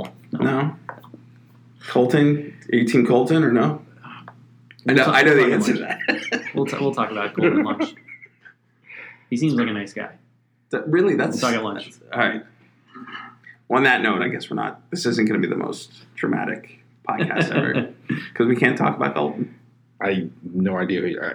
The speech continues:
Speaker 3: the only Dalton I know is from Roadhouse.
Speaker 2: You know Demi, dude. Don't stop. You can play dumb all you want, but, like,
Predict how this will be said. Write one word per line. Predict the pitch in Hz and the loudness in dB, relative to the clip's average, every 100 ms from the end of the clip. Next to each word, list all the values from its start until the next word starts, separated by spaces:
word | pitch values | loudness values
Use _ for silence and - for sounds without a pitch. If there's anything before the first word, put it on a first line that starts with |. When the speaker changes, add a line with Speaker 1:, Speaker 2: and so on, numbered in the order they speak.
| 127 | 4
Speaker 3:
the | 120 | 6
only | 123 | 6
Dalton | 104 101 98 | 4 2 0
I | 98 | 0
know | 95 | -2
is | 92 | -2
from | - 95 | -6 -6
Roadhouse. | 90 147 | 0 4
Speaker 2:
You | 170 | 4
know | 170 | 4
Demi, | 143 160 156 127 | 4 4 4 4
dude. | 120 117 120 - | 4 2 0 0
Don't | 160 147 143 | 0 0 0
stop. | - 135 123 120 | -2 0 0 0
You | 131 | -2
can | 165 | -2
play | - 160 | 0 2
dumb | 147 139 | 2 2
all | 135 127 | 2 2
you | 117 | 2
want, | 127 104 - - - | 2 2 -2 -8 -4
but, | 110 110 | -2 0
like, | 117 120 | 2 0